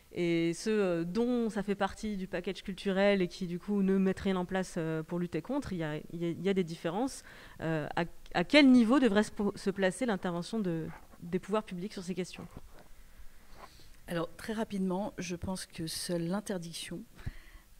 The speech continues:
Speaker 2: euh, en aval et l'éducation en amont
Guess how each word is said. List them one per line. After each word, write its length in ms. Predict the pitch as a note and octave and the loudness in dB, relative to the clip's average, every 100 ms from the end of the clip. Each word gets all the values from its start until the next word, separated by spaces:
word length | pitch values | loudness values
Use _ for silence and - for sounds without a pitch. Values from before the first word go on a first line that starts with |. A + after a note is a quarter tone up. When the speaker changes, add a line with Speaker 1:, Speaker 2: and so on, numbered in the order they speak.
| - | -10
Speaker 2:
euh, 800 | D3+ D3+ D3+ D3+ D3+ D3+ D3 D#3 - - - - - - | -6 -6 -6 -6 -6 -6 -6 -8 -10 -16 -20 -20 -20 -4
en 1000 | F3+ E3+ E3+ E3 E3 D#3+ D#3+ D#3+ D#3+ D#3+ | 0 2 2 0 0 0 -2 -2 -2 0
aval 480 | E3+ D#3+ E3+ F3 E3+ - - | -2 0 -2 -2 -4 -8 -4
et 100 | F#3+ | -4
l'éducation 640 | F3+ G3+ F#3+ F#3+ E3+ E3+ | -2 -2 -2 -6 -4 -2
en 100 | E3 | -2
amont 280 | D#3+ E3+ | -2 -2